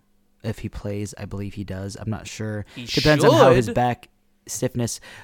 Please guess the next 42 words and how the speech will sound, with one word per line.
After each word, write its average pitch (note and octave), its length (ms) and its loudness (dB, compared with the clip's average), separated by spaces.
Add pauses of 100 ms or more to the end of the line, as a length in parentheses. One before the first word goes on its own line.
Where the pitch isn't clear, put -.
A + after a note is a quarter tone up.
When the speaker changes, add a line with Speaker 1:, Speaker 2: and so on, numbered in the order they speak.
(120)
Speaker 1:
I B2+ 120 0
do C3+ 200 4
think C3+ 340 -2
that A#2 140 -2
Jalen A#2 340 0
Green A#2 460 -2
will G#2+ 140 -4 (160)
play G#2+ 460 -6 (120)
Wednesday. G#2+ 800 -6 (500)
Um, G#2 460 -4 (280)
but A#2+ 180 -4
yeah, B2+ 300 0 (100)
who A#2+ 100 -2
knows, A#2+ 320 -2
man? G#2+ 380 -6
Um, G2 460 -8 (540)
we'll C3+ 120 -2
see B2+ 180 -2
how A#2+ 160 0
it G#2+ 80 -6
goes. A#2+ 460 -2 (160)
I A#2+ 100 -4
wa-, A#2+ 140 -2
I A#2+ 120 -4
want A#2+ 260 0
us A#2+ 140 -6
to - 80 -6
get B2+ 160 2
a B2 40 2
win, B2 440 -2 (580)
uh, G#2+ 220 -2
just G#2+ 340 -4
for G#2+ 320 -6
the - 100 -16
confidence A2 560 -6
of F#2+ 120 -12
the G2 80 -12
team A2 460 -6
going G#2 360 -8
into G#2 480 -6
the F#2+ 80 -6
deadline. G#2+ 560 -6